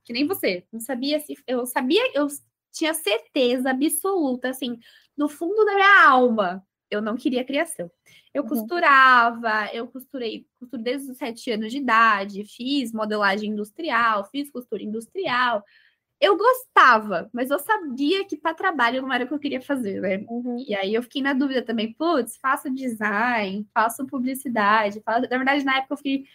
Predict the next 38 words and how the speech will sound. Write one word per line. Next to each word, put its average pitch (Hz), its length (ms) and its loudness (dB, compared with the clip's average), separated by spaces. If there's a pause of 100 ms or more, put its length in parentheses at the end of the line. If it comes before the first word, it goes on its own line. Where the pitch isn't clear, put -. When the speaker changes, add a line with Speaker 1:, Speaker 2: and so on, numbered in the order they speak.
(280)
Speaker 1:
com 247 140 4
dúvida 269 260 2
entre 262 180 2
o 240 40 2
jornalismo, 277 960 2 (120)
que - 80 0
eu 233 60 2
sempre 254 260 -2
gostei 220 240 0
muito 208 220 -4
de 214 60 -10
escrever, 247 560 0 (300)
e 269 100 -2
moda. 196 420 0 (220)
Aí 233 120 4
eu 254 60 -2
falei, 226 640 0
"Não, 240 440 2 (120)
vou 285 180 4
pra 247 160 4
moda, 254 360 4
que 254 120 -8
aí 247 80 -2
eu 269 100 -2
tenho 277 240 -4
uma 269 200 0
visão 214 720 0 (840)
ampla 254 680 2 (320)
do, 202 460 -2
do 202 120 -6
mercado, 220 840 0
e 226 100 -4
aí 220 120 -2
depois 233 360 -2
eu, 247 480 0
eu 247 120 0
nicho." 240 420 -2
Speaker 2:
Uhum. 240 240 -4